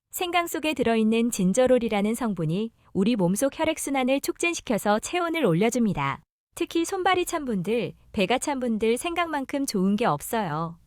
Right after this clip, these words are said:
두 번째, 염증을 잡아줍니다. 염증이 뭐냐고요? 쉽게 말하면 우리 몸에 불이 난 겁니다.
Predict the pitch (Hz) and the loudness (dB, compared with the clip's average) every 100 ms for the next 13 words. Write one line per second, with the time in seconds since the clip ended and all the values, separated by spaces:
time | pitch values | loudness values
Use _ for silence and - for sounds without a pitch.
0 | _ - 226 254 254 247 160 139 _ _ | _ 0 2 2 0 -2 -4 -6 _ _
1 | 185 180 196 247 262 - 190 233 247 190 | 2 2 4 2 2 0 0 0 2 -2
2 | 147 131 - _ _ _ _ 214 208 240 | -2 -6 -10 _ _ _ _ 2 2 2
3 | 294 285 285 160 185 240 196 165 226 339 | 2 0 2 2 4 2 2 0 0 -2
4 | - _ _ _ _ _ _ - 370 339 | -10 _ _ _ _ _ _ -6 -4 -2
5 | 320 285 220 190 214 208 - _ 190 226 | 0 0 2 2 2 0 -4 _ 2 4
6 | 262 254 262 269 202 247 277 277 254 175 | 4 4 4 2 2 2 2 2 2 2
7 | 151 143 165 | 0 -4 -6